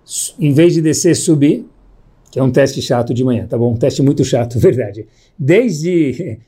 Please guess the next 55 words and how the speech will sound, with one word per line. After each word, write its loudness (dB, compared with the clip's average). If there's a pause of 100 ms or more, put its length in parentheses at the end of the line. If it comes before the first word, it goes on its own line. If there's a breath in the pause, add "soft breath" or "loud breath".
(120)
de -2
verdade, 2
é, -2
não, -6
não -2
é, -4
não 0
é 0
fácil. -2
O -6
elevador 0
tava -4
descendo, 0
subindo, 0
demorou. 0 (840 loud breath)
É -2
difícil, 0 (300)
difícil. -4 (680 soft breath)
Tava 0
entrando 0
no -2
prédio, 0
tem -6
aquele -2
vizinho 0
que 0
às -2
vezes 0
é 0
incômodo, 0
pode -4
ser -4
que -8
seja, 2
e 0
a 0
gente -4
fica -2
apertando -2
o 0
botão 0
do 2
elevador 2
pra 2
subir -4
mais 0
rápido, 0
o -2
elevador -2
não -2
sobe, 0
também -4
é 0
um 0
teste. -4